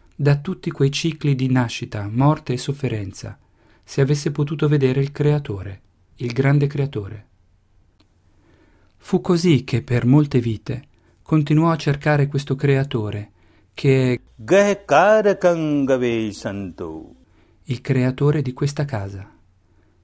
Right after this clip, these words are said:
Speaker 1: Quale casa? Ogni volta che si muore è già pronta un'altra casa, Gahakarakam. Chi crea questa casa? Gahakarakam Gave Santo.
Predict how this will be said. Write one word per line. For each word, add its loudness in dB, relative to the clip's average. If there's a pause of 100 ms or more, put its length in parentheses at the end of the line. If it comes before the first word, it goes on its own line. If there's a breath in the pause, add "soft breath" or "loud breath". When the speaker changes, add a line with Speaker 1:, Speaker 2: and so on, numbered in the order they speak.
(520)
Speaker 1:
Quale 0
casa? -8 (880)
Ogni 8
volta 2
che -2
si -2
muore -2 (100)
è -2
già 2
pronta 0
un'altra 0
casa, -6 (440)
Gahakarakam. -2 (560)
Chi -2
crea -4
questa -8
casa? -10 (500)
Gahakarakam 0
Gave -2
Santo. -8